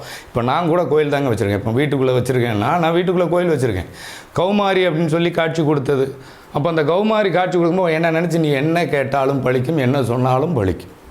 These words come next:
என்ன கேட்டாலும் கிடைக்கும், என்ன சொன்னாலும் பழிக்கும்." அப்போ அதை எனக்கு காட்சி கொடுத்துருக்குன்னா, அது தேனி மாவட்டத்துல இருக்குன்னு கேள்விப்பட்டிருக்கேன். இன்னும் அந்த கோயிலுக்கு போல. ஏன்னா, இந்த பதிவை ஹெட்லைன் டி வின்னு ஒரு சேனல்ல சொல்லியிருக்கேன் கௌமாரி அம்மனை பத்தி.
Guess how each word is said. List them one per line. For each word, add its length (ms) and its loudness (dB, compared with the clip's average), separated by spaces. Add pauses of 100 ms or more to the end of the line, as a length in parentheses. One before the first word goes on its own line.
(340)
என்ன 220 0
கேட்டாலும் 420 0
கிடைக்கும், 320 0
என்ன 200 0
சொன்னாலும் 360 0
பழிக்கும்." 320 -4 (420)
அப்போ 240 0
அதை 440 0 (360)
எனக்கு 340 0
காட்சி 300 0
கொடுத்துருக்குன்னா, 360 2
அது 240 2
தேனி 260 0
மாவட்டத்துல 360 0
இருக்குன்னு 320 2
கேள்விப்பட்டிருக்கேன். 560 0
இன்னும் 200 0
அந்த 60 0
கோயிலுக்கு 360 0
போல. 180 0 (720)
ஏன்னா, 340 0
இந்த 220 2
பதிவை 400 0
ஹெட்லைன் 380 0
டி 120 2
வின்னு 160 2
ஒரு 100 2
சேனல்ல 380 0
சொல்லியிருக்கேன் 420 0 (160)
கௌமாரி 340 0
அம்மனை 260 -2
பத்தி. 200 -6